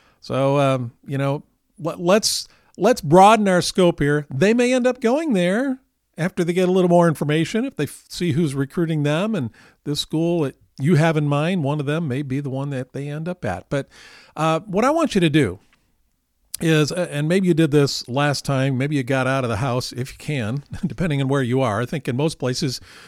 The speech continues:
you can at least get out of the house and have a discussion as, uh, a parent and athlete. And, but, but I wanna give us some specifics here. As, as you get out of the house, maybe go to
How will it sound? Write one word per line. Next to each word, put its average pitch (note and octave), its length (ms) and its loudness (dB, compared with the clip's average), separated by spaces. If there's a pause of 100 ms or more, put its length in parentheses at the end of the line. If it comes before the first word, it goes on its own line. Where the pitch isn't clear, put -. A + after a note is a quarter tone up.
(160)
you B2+ 100 -2
can D3+ 120 2
at C#3+ 40 4
least G3 240 4
get D#3+ 140 0
out D3 180 2
of C3 60 -4
the A#2+ 100 0
house A#2 460 -4
and A#2+ 180 -4
have D3+ 200 -2
a C3 60 -2
discussion C#3 680 -2
as, B2+ 300 -4 (480)
uh, A2+ 340 -4
a B2 80 -6
parent E3+ 440 4
and C3 160 -4
athlete. D3+ 720 -2
And, A2 200 -8 (400)
but, E3 300 -6
but F3+ 140 2
I C4+ 80 2
wanna C4 240 0
give F#3 180 0
us F3+ 100 0
some C#3 200 -4
specifics D3 760 -6
here. G#2 240 -6
As, - 260 -10
as C3+ 160 -4
you B3+ 140 0
get A#3 140 0
out F#3 180 2
of E3+ 60 0
the D3+ 80 0
house, D#3 400 0
maybe D3 240 -2
go D3+ 180 2
to C3+ 400 -2